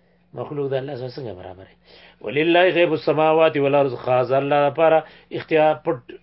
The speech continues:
آه، د اسمانونو زمکو دي. وما امر الساعة، <clears throat> نه دی حکم د قیامت الا کلمح البصر، مگر په شان د رب د سترګې دی. او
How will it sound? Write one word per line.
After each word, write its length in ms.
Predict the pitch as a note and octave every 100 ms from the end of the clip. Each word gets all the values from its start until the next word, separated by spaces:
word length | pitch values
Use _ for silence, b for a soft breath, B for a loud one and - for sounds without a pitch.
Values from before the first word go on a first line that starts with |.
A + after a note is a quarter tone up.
| -
آه، 180 | C#3
د 80 | C3+
اسمانونو 600 | D3 C3 A#2+ C3 C3+ D3
زمکو 320 | C#3 D3+ D3+ D#3+
دي. 220 | E3 D#3 B B -
وما 300 | F#2 C3 C3
امر 140 | C3
الساعة، 520 | C3 - D3+ C#3+ C#3+ - B B -
<clears throat> 380 | G#3 G3 F#3 F#3+
نه 60 |
دی 140 | G#3+ A3
حکم 400 | F3 A3 E3+ E3+
د 60 |
قیامت 400 | F3 - D#3+ D#3
الا 320 | E3 D#3 C#3 C#3+
کلمح 400 | C#3 B2+ C3+ B2+
البصر، 440 | C3+ C#3 C3+ D3 C#3 B B
مگر 280 | - A#2 A#2+
په 160 | - B2+
شان 380 | A#2+ D3+ E3+ D#3+
د 40 |
رب 240 | D3+ D#3+
د 60 | C3+
سترګې 380 | C3 - C#3 C#3
دی. 120 | C#3+
او 80 | C#3+